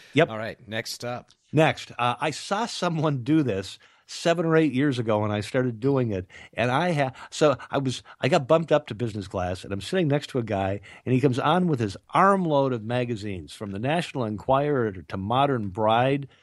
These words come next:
Speaker 1: to Modern Hunter magazine to House Beautiful. And I looked at him and I said, "What in the heck are you reading?"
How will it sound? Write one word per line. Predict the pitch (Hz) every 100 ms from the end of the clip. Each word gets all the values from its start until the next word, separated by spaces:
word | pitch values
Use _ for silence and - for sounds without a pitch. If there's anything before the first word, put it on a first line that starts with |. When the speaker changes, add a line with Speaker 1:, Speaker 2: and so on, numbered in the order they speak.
| _
Speaker 1:
to | -
Modern | 92 107 127 131 104
Hunter | - 147 - 131
magazine | 117 123 120 107 113 123 131 131
to | -
House | - 135 139 -
Beautiful. | _ 123 139 131 127 135 - _ -
And | -
I | 127
looked | 202
at | 151
him |
and | 117
I | 101
said, | 101
"What | 90 175
in | 143
the | 101
heck | 90 151 -
are |
you | 120 131
reading?" | 120 85 73